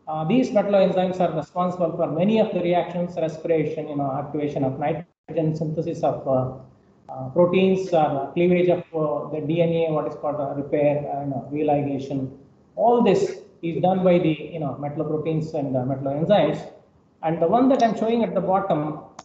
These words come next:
is a copper containing, uh, you know, enzyme is, uh, what is called, uh,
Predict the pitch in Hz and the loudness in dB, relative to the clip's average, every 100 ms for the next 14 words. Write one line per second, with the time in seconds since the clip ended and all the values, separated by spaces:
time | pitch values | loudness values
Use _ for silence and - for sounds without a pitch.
0 | _ 165 165 156 147 131 127 165 - - | _ -4 -2 2 0 -2 -2 -2 -2 -6
1 | 160 160 156 156 151 147 143 131 131 117 | -4 0 0 0 0 2 2 0 -4 -6
2 | 107 - - - 156 147 156 156 143 131 | -8 -16 -20 -20 -14 -4 0 0 0 -2
3 | 143 127 131 - 139 135 123 117 | -4 -4 -6 -4 -2 -2 -2 -6